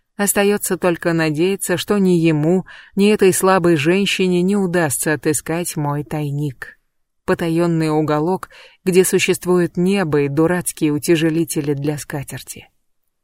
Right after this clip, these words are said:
«Хочешь бокал вина?» Он разрезает луковицу на четвертинки,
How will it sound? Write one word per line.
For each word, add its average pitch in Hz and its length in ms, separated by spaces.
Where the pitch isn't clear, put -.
«Хочешь 214 380
бокал 160 340
вина?» 143 420
Он 190 200
разрезает 180 600
луковицу 170 500
на 165 120
четвертинки, 165 840